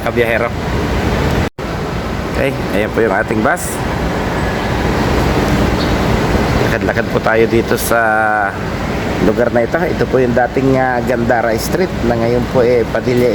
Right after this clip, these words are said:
Street na po dito sa Binondo, mga kabiyahero.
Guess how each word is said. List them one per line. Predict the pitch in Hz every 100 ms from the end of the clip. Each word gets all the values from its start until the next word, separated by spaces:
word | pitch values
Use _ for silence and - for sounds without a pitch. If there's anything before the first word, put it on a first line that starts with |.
| 104
Street | - 117
na | 117
po | 151
dito | 156 113 - 120
sa | - 113 110 101 - - - - - -
Binondo, | 104 110 113 113 104
mga | 104 107 104 104
kabiyahero. | 104 107 104 107